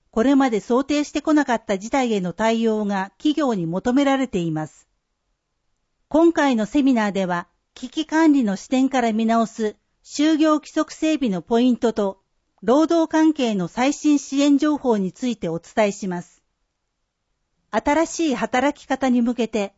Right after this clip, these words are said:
労務管理の見直しや助成金など、公的支援の活用を検討中の方は、ぜひご参加ください。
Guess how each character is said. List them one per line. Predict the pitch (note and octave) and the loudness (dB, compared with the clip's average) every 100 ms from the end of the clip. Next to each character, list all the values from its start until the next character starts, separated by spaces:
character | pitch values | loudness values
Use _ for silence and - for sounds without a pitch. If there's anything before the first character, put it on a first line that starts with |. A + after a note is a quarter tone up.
| _ | _
労 | G#3+ C#4+ | 0 4
務 | D#4 D4+ | 4 2
管 | E4 D#4+ | 2 2
理 | C4+ | 2
の | G3 F3+ | 0 -2
見 | G3 | 0
直 | A#3+ B3+ | 2 0
し | - A#3 | -2 -4
や | G#3 - | -4 -6
助 | F3+ G#3 | -4 -4
成 | G3 D4 | 0 -2
金 | C#4 C#4 C#4 | 0 2 2
な | C4 | 2
ど、 | A3+ F#3 - _ _ | 0 -4 -8 _ _
公 | - C#4 | -2 0
的 | D#4 D#4+ | 0 -6
支 | - - | -8 -4
援 | D#4 B3 | 0 0
の | F#3 | -2
活 | G3 - C4 | -6 -4 -2
用 | C4 A#3+ | 0 -2
を | |
検 | A#3 C4+ C#4 | 0 0 2
討 | C#4+ C4+ | 0 -2
中 | - C4+ | -2 -2
の | B3+ | 0
方 | C4 B3+ A#3 | -2 -2 -2
は、 | F3+ - _ _ _ | -4 -8 _ _ _
ぜ | G3 C#4+ | -4 -4
ひ | B3+ F#3 _ | -4 -12 _
ご | F#3+ F#3+ | -8 -2
参 | A#3+ A#3+ | -2 -2
加 | B3 | -4
く | A3 | -4
だ | G#3 | -4
さ | G#3 | -4
い。 | F#3+ | -6